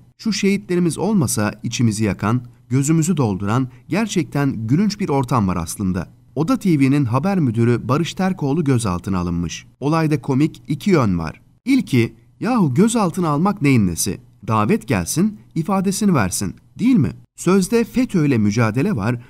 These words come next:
ama fetö taktikleri hala geçerli. Hadi onu geçelim.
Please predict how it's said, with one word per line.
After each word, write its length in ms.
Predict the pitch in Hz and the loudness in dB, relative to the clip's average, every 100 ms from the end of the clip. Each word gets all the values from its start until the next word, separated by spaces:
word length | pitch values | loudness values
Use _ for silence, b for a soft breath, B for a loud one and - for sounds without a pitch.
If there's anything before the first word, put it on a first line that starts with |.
| B | B
ama 260 | - 175 180 | -2 0 0
fetö 400 | 214 254 160 120 | 0 0 0 -2
taktikleri 680 | 113 - 117 - 98 131 - B | -2 -4 -8 -4 -2 0 -2 B
hala 380 | 202 220 185 151 | -6 -2 0 0
geçerli. 480 | 117 98 110 90 - - - | 0 -2 -2 -4 -6 -12 -6
Hadi 200 | 247 202 | -2 2
onu 240 | 185 185 | 2 4
geçelim. 420 | 156 120 107 82 | 2 2 0 -4